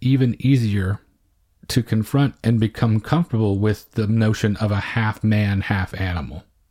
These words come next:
And the fact that it's all D I Y and it looks like they built it all by hand, that aspect appeals to me very much. It's very much in that theater tradition of getting a lot out of a little. It's one thing to be able to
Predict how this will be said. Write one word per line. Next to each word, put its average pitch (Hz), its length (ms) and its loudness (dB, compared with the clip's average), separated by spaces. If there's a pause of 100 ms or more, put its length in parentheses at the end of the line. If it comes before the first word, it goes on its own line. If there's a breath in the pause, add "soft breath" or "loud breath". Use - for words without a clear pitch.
And 117 140 2
the 98 60 0
fact 120 300 0
that 113 100 0
it's 98 180 -2
all 113 180 2
D 113 280 2
I 98 180 0
Y 101 380 0
and 101 100 0
it 98 80 -8
looks 107 220 -2
like 107 140 0
they 104 120 0
built 107 400 0
it 107 80 -2 (100)
all 110 260 2
by 98 260 -2
hand, 92 560 -2 (100)
that 110 220 0
aspect 104 460 -4
appeals 98 340 -2
to - 140 -2
me 101 180 2
very 87 340 -2
much. - 480 -10 (420)
It's 104 160 -4
very 147 240 4
much 131 260 4
in 110 120 2
that 101 300 -2
theater 120 320 4
tradition 104 400 0
of 95 100 0
getting 101 360 0
a 104 60 -2
lot 104 400 0
out 98 140 -2
of 90 100 -2
a 87 60 -2
little. 87 380 -4 (460)
It's - 200 -2
one 165 220 4
thing 98 380 0 (180)
to 117 100 -2
be 107 240 2
able 101 180 0
to 92 460 -2